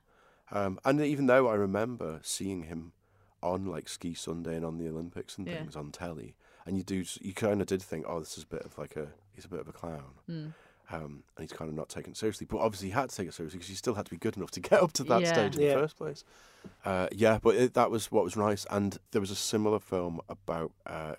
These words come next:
Speaker 2: called Frank, about Frank Sidebottom.
Speaker 1: I haven't watched
Speaker 2: Um,
Speaker 1: that, but,
Speaker 2: as well,
Speaker 1: uh,
Speaker 2: which has got the
Speaker 1: heard
Speaker 2: same sort of
Speaker 1: very good reviews.
Speaker 2: yeah, real sort of endearing thing. And I think it was Chris Morris film.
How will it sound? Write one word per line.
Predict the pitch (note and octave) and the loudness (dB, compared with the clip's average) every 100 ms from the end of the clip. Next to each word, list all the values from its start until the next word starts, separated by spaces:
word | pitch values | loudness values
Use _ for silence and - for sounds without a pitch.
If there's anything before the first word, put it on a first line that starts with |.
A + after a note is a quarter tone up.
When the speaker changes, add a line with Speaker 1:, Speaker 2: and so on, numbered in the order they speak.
| - | -10
Speaker 2:
called | - D#2+ | -12 -10
Frank, | - F2+ G2 F#2+ | -6 -4 -4 -4
about | F2 - | -4 -4
Frank | - E2 - | -4 -4 -2
Sidebottom. | F2+ G2+ G2+ G#2+ G#2 _ - - - - | -4 -2 -6 -8 -14 _ -20 -20 -14 -4
Speaker 1:
I | |
haven't | F3+ A3 G#3+ | 0 0 2
watched | A3 - F3+ | 0 0 -2
Speaker 2:
Um, | D#3 | 0
Speaker 1:
that, | C#3+ - E3+ F3+ | -2 -6 -12 -8
but, | E3+ | -6
Speaker 2:
as | - - | -6 -2
well, | F2+ F2+ F#2+ | 2 2 2
Speaker 1:
uh, | D3+ | 2
Speaker 2:
which | D#2+ - | 0 0
has | F2+ - - _ - - | -4 -4 -8 _ -16 -2
got | - F#2 | 4 4
the | |
Speaker 1:
heard | - | 4
Speaker 2:
same | - F#2+ F#2+ | 2 2 2
sort | F#2 A2+ | 2 2
of | F3+ | 2
Speaker 1:
very | F3 E3+ | 0 -2
good | E3+ D#3 | -4 -2
reviews. | D#3+ D#3+ D3+ C#3 D3 G2 | -2 -2 -2 -4 -6 -2
Speaker 2:
yeah, | F2+ F2 | -2 0
real | F#2 F#2 F2 | 2 4 2
sort | - E2+ | -2 -4
of | F#2 | -2
endearing | E2+ E2 E2+ F2 | 0 2 2 0
thing. | D2 C#2+ - - - | -4 -10 -14 -8 2
And | A2+ | 2
I | A#2+ | 2
think | B2 - D3+ D#3+ F#3 - | -2 -2 2 4 2 -2
it | - | -2
was | - | -2
Chris | - - D#3 B2+ | -4 -6 -4 0
Morris | D3 F3+ - | 0 0 -4
film. | G3 F#3+ | -4 -4